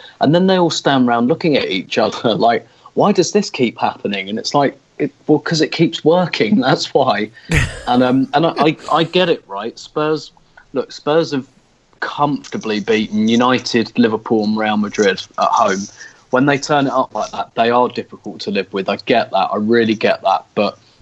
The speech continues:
Speaker 2: I have an answer
Speaker 1: it was
Speaker 2: for that, though.
Speaker 1: so
Speaker 2: This is
Speaker 1: stark,
Speaker 2: Ye-
Speaker 1: though. It was so stark how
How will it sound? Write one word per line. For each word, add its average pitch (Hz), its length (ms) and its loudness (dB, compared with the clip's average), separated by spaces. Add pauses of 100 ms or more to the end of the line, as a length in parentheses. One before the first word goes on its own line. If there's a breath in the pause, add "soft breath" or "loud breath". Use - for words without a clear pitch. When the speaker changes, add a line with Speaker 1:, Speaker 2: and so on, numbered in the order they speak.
(180)
Speaker 2:
I 233 100 0
have 262 120 0
an 190 60 0
answer 165 280 4
Speaker 1:
it - 20 2
was 147 160 2
Speaker 2:
for 147 60 4
that, 143 180 2
though. 131 540 2
Speaker 1:
so - 20 -18 (380)
Speaker 2:
This 180 200 -6
is 190 120 -10
Speaker 1:
stark, - 720 0
Speaker 2:
Ye- 165 160 -4
Speaker 1:
though. 95 260 -4
It 95 240 -8
was 117 140 -6
so 156 480 2
stark 104 640 -2
how 107 420 -2